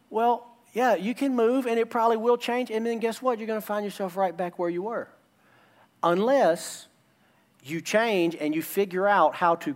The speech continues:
create habits that will lock that change in place.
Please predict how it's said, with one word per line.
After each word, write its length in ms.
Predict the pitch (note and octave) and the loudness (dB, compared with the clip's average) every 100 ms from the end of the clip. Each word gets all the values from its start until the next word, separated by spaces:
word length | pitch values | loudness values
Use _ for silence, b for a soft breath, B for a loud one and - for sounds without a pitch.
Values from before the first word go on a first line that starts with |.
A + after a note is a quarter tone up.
| - | -8
create 400 | - D#3+ D#3+ D3 | -4 0 0 0
habits 520 | D3+ F#3+ F3+ C#3+ A#2+ | -2 2 2 0 -4
that 140 | D#3+ C3 | -6 -4
will 140 | C3 | -2
lock 320 | C3+ D3 - | 0 0 -2
that 220 | C#3 A#2+ - | -6 -8 -8
change 320 | C3+ B2+ A#2+ | -8 -8 -10
in 80 | A2+ | -10
place. 500 | A#2 - - - | -10 -10 -14 -20